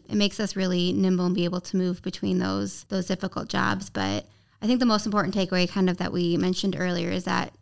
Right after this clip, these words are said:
you just really need to build that trust, um, with your client so that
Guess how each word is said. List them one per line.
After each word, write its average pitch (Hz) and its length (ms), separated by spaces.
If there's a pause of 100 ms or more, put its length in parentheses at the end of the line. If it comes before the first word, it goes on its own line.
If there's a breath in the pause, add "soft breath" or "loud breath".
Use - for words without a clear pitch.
(100)
you 202 140
just 202 180
really 196 180
need 180 420
to - 100
build 190 220
that - 220
trust, - 640
um, 202 240
with 196 180
your 185 100
client - 640
so 208 80
that - 400